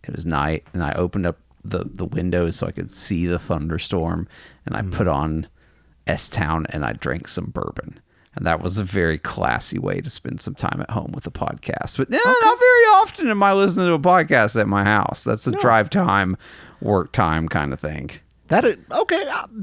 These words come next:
Speaker 2: that's the classiest thing I've ever heard about a podcast ever, right there.
Speaker 1: Yeah, it's
Speaker 2: Kudos to
Speaker 1: pretty
Speaker 2: you.
Speaker 1: good. It was pretty good. It was a very memorable experience, I gotta tell you. Obviously, I'm telling you about an episode of a podcast I listened,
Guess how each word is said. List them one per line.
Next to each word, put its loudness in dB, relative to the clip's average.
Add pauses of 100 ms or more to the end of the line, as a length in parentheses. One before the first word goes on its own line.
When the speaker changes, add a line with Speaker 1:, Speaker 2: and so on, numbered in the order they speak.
(280)
Speaker 2:
that's 2
the -2
classiest 2
thing 2
I've 4
ever 2
heard 2
about 2
a 0
podcast 2
ever, -4 (240)
right 0
there. -4
Speaker 1:
Yeah, 4 (140)
it's 0
Speaker 2:
Kudos 4
to 4
Speaker 1:
pretty 6
Speaker 2:
you. 2
Speaker 1:
good. 4 (120)
It 2
was 0
pretty 2
good. 6
It 4
was 2
a 0
very 2
memorable -2
experience, -6
I -10
gotta -8
tell -10
you. -8 (580)
Obviously, 2
I'm 2
telling 2
you 0
about 0
an 0
episode -2
of -6
a -8
podcast -4
I -8
listened, -10